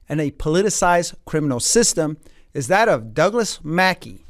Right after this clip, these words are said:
a thirty-three-year-old social media influencer from Florida. Mackey was sentenced to seven months in prison after being convicted of interfering with the twenty sixteen election by using the scary weapon of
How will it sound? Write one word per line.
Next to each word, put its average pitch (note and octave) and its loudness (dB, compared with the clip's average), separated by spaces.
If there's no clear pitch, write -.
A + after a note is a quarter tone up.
a A#2+ -8
thirty-three-year-old F#3+ 4
social D3+ -2
media F3 2
influencer C3+ -4
from - -6
Florida. G#3 2
Mackey A#3+ 2
was A3+ 4
sentenced F#3+ -2
to D3 -4
seven G3+ 2
months F3 2
in C3+ -2
prison D3+ 0
after C3+ -6
being D#3 -2
convicted D3 -4
of C3 -4
interfering F#3 0
with C3+ -4
the C#3+ -8
twenty G3 -2
sixteen F3+ -2
election C3 -4
by C#3 -2
using F3 -2
the D3 -4
scary A3+ 0
weapon F3 2
of D#3 0